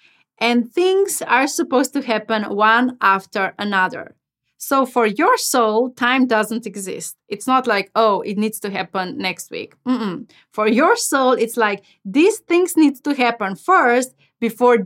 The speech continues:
that thing happen. Even though you're doing everything right, there are certain things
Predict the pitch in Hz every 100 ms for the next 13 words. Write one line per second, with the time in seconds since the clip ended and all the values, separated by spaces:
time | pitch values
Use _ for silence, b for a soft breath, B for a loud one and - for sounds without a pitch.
0 | - 233 226 - 220 202 202 220 214 -
1 | - _ _ _ _ b b b b _
2 | _ - 339 392 320 294 285 269 262 262
3 | - - 269 294 294 294 254 247 247 _
4 | 214 240 208 170 214 311 - - _ _
5 | _ _ _ _ _ _ 254 311 349 359
6 | - 339 339 339 311 294 - 403 277 202
7 | 233 247